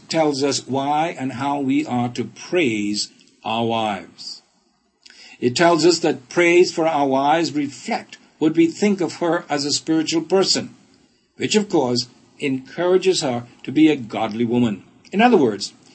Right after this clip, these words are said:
it tells us that if we praise our wife for the right reasons, she will be encouraged to be a godly woman. Our focus then should be on godliness, inward beauty, not mere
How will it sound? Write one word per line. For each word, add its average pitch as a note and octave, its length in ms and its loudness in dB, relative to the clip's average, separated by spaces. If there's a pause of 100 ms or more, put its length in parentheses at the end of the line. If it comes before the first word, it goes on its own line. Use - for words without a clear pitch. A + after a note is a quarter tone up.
(220)
it D#3 160 0
tells G3 340 4
us G#3 120 4
that F#3 180 2
if G#3 220 -4
we F3+ 140 2
praise F#3+ 600 2
our C#3 200 -2
wife D#3 420 -2
for - 180 -6
the C3 120 0
right A#2+ 340 -2
reasons, G3 540 -2 (240)
she G3+ 200 0
will F3+ 120 10
be D#3+ 160 6
encouraged F#3 640 -2
to E3+ 60 0
be D#3 340 -4
a C3 100 -8
godly B2 460 -4
woman. B2 360 -4 (1000)
Our G#3 220 6
focus E3+ 500 2
then C#3 240 -4
should D3+ 220 -4
be E3+ 200 4
on D3 480 -6
godliness, D3+ 720 -2 (540)
inward D#3+ 720 2
beauty, G2+ 440 -8 (460)
not E3 380 0
mere D3+ 440 0